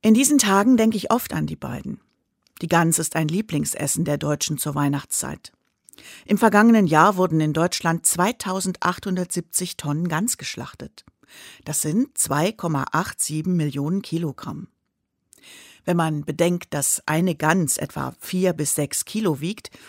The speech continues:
sind das sehr viele Vögel. Die beiden Gänse, die ich in diesem Jahr näher kennenlernen durfte, brauchten Asyl. Meine Vermieter sind hilfsbereit und verfügen über eine große Wiese hinterm Haus.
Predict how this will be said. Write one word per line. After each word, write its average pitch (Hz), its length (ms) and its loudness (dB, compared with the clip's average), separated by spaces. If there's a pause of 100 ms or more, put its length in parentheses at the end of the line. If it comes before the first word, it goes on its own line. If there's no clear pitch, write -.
(240)
sind - 260 -8
das - 160 -6
sehr 160 160 0
viele 170 320 -6
Vögel. - 400 -14 (1800)
Die 208 40 0
beiden 247 300 8
Gänse, 220 400 4
die 175 240 -2
ich 220 160 -2
in 185 80 2
diesem 175 320 0
Jahr 160 240 2
näher 165 380 2
kennenlernen 151 680 -4
durfte, 156 400 -6
brauchten 147 540 -6
Asyl. 139 460 -10 (880)
Meine 202 200 2
Vermieter 180 500 -2
sind 139 200 -8
hilfsbereit 160 720 -2
und 143 100 -8
verfügen 170 540 -4
über 147 220 -6
eine 147 200 -6
große 156 520 -6
Wiese 156 260 -6
hinterm 131 420 -8
Haus. - 380 -14